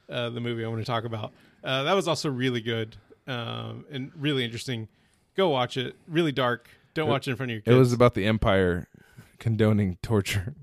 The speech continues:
Speaker 1: Basically. Anyways, um, the movie I watched,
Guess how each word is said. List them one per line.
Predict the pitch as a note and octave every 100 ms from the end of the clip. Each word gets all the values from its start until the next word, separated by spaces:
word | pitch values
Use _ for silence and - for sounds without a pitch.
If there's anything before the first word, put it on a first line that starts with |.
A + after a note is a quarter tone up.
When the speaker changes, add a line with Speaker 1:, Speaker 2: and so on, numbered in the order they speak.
| -
Speaker 1:
Basically. | D3+ C3+ A#2+ B2 - - - - - _ -
Anyways, | A3 G3+ C#3 A2+ B2 - _ - - D#3+
um, | D3 B2+ A#2 A2+ G#2 - _ _ _ _ _ _
the | D3
movie | G#3+ D4+ B3+
I | F#3 F#3+
watched, | B2+ A2 - -